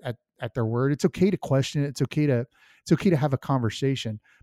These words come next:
but it needs to be a conversation, not a debate. And I feel like we, we live in a day and age where we read the headlines and not the story.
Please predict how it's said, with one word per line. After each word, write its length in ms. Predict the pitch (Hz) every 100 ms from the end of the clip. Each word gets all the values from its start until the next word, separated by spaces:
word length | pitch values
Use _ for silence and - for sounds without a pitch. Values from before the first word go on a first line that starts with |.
| _
but 120 | 160
it 160 | 175 156
needs 180 | 190 -
to 80 |
be 100 | 139
a 40 | 117
conversation, 760 | - 131 113 - 123 120 117
not 180 | 113 110
a 60 | 107
debate. 460 | 107 - 107 110 -
And 100 | 127
I 40 | 117
feel 260 | - 170
like 180 | 165 -
we, 300 | 127 123 110 _ - _
we 100 | 139
live 240 | 127 143 143
in 60 |
a 80 | 127
day 280 | 113 117 117
and 100 | 113
age 340 | 135 123 113
where 160 | 120 113
we 120 | 117
read 200 | 117 135
the 80 | 117
headlines 520 | 95 131 120 113 107
and 100 | 113
not 160 | 110 117
the 80 | 107
story. 520 | - 123 117 143